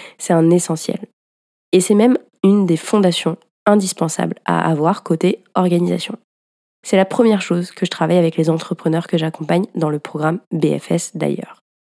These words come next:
Dans cet épisode, je te propose de te pencher sur ta vision. Qu'est-ce que c'est exactement ? Comment est-ce que tu peux la définir ? Quels pièges éviter ? Je te dis tout ce que tu as besoin de savoir pour travailler sur ta vision d'entrepreneur, la définir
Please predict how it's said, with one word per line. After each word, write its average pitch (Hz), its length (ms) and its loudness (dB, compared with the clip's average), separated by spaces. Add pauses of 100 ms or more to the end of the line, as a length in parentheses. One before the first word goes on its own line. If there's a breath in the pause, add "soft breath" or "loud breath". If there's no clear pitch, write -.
(320)
Dans 208 160 4
cet 240 220 0
épisode, 160 440 0
je 180 120 2
te 185 140 0
propose 180 380 0
de 160 120 0
te 160 160 -2
pencher 170 480 -2
sur 160 180 -8
ta 165 120 0
vision. 156 320 -6 (640 loud breath)
Qu'est-ce 226 180 4
que 196 100 2
c'est 175 160 -2
exactement ? 156 600 -2 (160)
Comment 190 260 2
est-ce 196 100 -2
que - 80 -8
tu - 140 -6
peux - 100 0
la 156 80 2
définir ? 151 560 -6 (120)
Quels 185 180 0
pièges 165 360 0 (100)
éviter ? 151 480 0 (440 loud breath)
Je 180 140 6
te 196 160 2
dis 226 240 2
tout - 160 -6
ce 233 80 -4
que - 80 0
tu 170 140 0
as 151 40 4
besoin 160 360 2
de 160 100 -4
savoir 156 640 0
pour - 420 -6
travailler 185 320 2
sur 175 140 -2
ta 165 100 -2
vision 156 220 -2
d'entrepreneur, 156 640 -2 (360 loud breath)
la 190 140 4
définir 170 520 -2